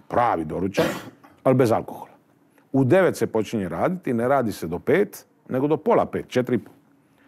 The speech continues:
Napravili smo fenomenalne, naravno, tuševe i za nas i za njih, da se možeš otuširat, sredit poslije rada, ono, smrdljivosti.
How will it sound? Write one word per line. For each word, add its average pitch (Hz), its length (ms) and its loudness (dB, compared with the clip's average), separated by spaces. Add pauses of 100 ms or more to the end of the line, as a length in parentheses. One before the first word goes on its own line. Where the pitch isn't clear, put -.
(200)
Napravili 147 300 2
smo 120 100 -2
fenomenalne, 98 540 0
naravno, 98 340 0
tuševe 95 500 0 (200)
i 139 80 4
za 117 140 2
nas 143 220 0
i 147 40 2
za 147 120 2
njih, 131 260 -2
da 92 260 -6
se 104 100 -4
možeš 139 180 0
otuširat, 127 520 0
sredit 123 260 0
poslije 120 280 -2
rada, 120 280 0
ono, 95 200 -10
smrdljivosti. 170 720 -4